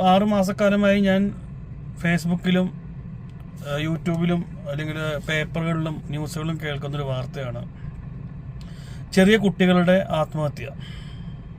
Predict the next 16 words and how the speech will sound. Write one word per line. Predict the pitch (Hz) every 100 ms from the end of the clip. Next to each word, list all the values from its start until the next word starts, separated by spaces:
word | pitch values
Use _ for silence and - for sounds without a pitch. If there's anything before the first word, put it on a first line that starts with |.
| - - - - - - -
അതും | 156 190 226
ചെറിയ | - 160 190
കുട്ടികൾ | 202 208 214
എന്ന് | 220
പറയുമ്പോൾ | 208 190 170 - - - - - -
ആറാം | 156 175 190
ക്ലാസ്സിൽ | 196 190
പഠിക്കുന്നത് | 185 175 170 170 165 180 - -
അല്ലെങ്കിൽ | 143 170 185
ഇരുപത്തഞ്ച് | 180 180 180 190 190
വയസ്സിന് | 196 180 196 185
താഴെയുള്ള | 170 170 180 185 175
കുട്ടികളാണ് | 170 156 - 147 139 139 196 139
ഈ |
ടെൻഡൻസി | 143 156 143 139 127 175
കൂടുതൽ | 175 147 139 143